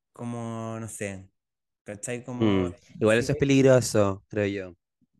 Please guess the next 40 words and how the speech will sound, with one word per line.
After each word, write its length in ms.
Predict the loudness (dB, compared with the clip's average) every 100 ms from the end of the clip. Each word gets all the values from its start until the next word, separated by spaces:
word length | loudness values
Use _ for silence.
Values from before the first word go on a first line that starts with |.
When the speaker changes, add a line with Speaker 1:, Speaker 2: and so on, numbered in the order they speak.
| _ _ _ _
Speaker 1:
¿Por 220 | -4 -4 -4
qué? 580 | -10 -10 -8 -8 -10 -12 _ _ _ _ -14 -8 -2
Speaker 2:
Porque 220 | 0 0
al 40 | 0
Speaker 1:
Ah. 20 |
Speaker 2:
final 200 | 0 0
si 120 | 0
tú 140 | 0 0
cre-, 120 | 4
<laughs> 260 | 4 2
¿por 180 | -2 -4
qué? 300 | -6 -8 -8 _ -12 -8 -2
Porque 720 | -2 -2 0 2 4 2 2 0
si 80 |
tú 120 | 0 2
crees 320 | 4 2 0
que 460 | 0 0 2 -2 _ _
cualquier 300 | -4 -2 -2
situación 260 | -2 -2 -4
es 40 |
mejor 200 | -2 -4
con 100 | -4
esa 160 | -4 -6
persona, 640 | -6 -6 -4 -4 -6 -8 _
creas 200 | 0 2
una 140 | 4 2
dependencia 500 | 2 0 0 0 2
muy 140 | 4
grande 320 | 4 2 -2
con 100 | -6
esa 140 | -10 -16
persona. 340 | -20 -20 -16
Speaker 1:
Es 100 | -14
que 140 | -8 -6
eso 240 | -6 -6
creo 200 | -6 -6
yo, 160 | -4 -6
Vicente. 480 | -8 -10 -12 -12 -4
Speaker 2:
Do-, 160 | -4 -4
don-, 340 | -6 -6 -6